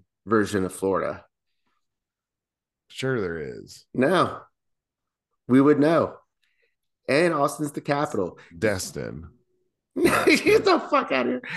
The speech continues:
Speaker 2: Just
Speaker 1: It's like,
Speaker 2: kidding.
Speaker 1: all you could say is, like, "Maybe Miami," and it's like, no,
Speaker 2: So
Speaker 1: Mi-,
Speaker 2: why the beaches
Speaker 1: Miami's
Speaker 2: are
Speaker 1: wild.
Speaker 2: white.
Speaker 1: Uh, Mi-, Miami's, like, totally different.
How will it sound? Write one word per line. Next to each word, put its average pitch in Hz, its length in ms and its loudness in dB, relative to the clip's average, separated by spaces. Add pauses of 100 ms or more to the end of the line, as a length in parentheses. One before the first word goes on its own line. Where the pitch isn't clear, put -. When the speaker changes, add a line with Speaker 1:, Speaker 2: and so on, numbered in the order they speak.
(120)
Speaker 2:
Just - 240 -8
Speaker 1:
It's - 120 0
like, 180 120 4
Speaker 2:
kidding. - 120 -6
Speaker 1:
all 151 160 6
you 170 80 6
could 170 160 2
say 170 80 4
is, 143 100 6
like, 117 160 4
"Maybe 117 340 2
Miami," 117 560 0
and 110 100 -4
it's 107 100 -10
like, 87 120 -6
no, 107 100 -6
Speaker 2:
So 98 160 2
Speaker 1:
Mi-, 92 60 2
Speaker 2:
why 90 160 2
the 90 80 -6
beaches 104 100 -4
Speaker 1:
Miami's 123 540 4
Speaker 2:
are - 20 -2
Speaker 1:
wild. 101 340 0 (180)
Speaker 2:
white. 98 80 -8
Speaker 1:
Uh, 110 280 -8
Mi-, - 80 -12
Miami's, 107 680 -4
like, 98 220 -4
totally 98 300 -2
different. 104 420 -4